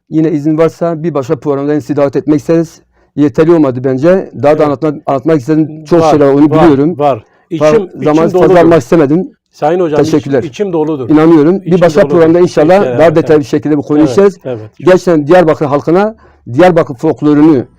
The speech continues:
Speaker 1: sizler yaşattınız ve bugüne getirdiniz. Ama gördüğüm kadarıyla siz bu işi, işten müzdaripsiniz.
Speaker 2: Evet.
Speaker 1: Ve bu folklora fazla önem verilmediğini biliyorsunuz.
Speaker 2: Verilmedi.
Speaker 1: O şevkin, o heyecanı olmadığını biliyorsunuz.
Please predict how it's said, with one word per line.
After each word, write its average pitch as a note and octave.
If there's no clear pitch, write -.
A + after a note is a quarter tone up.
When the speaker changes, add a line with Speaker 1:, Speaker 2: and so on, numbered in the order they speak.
Speaker 1:
sizler D#3+
yaşattınız D#3+
ve E3
bugüne D#3
getirdiniz. E3+
Ama F#3+
gördüğüm D#3
kadarıyla D#3+
siz E3+
bu F3+
işi, E3+
işten E3
müzdaripsiniz. E3+
Speaker 2:
Evet. B2+
Speaker 1:
Ve D3
bu F#3
folklora E3
fazla D3+
önem D#3+
verilmediğini F3
biliyorsunuz. F#3+
Speaker 2:
Verilmedi. D3
Speaker 1:
O F#3
şevkin, D#3
o F3
heyecanı D3
olmadığını E3+
biliyorsunuz. F3+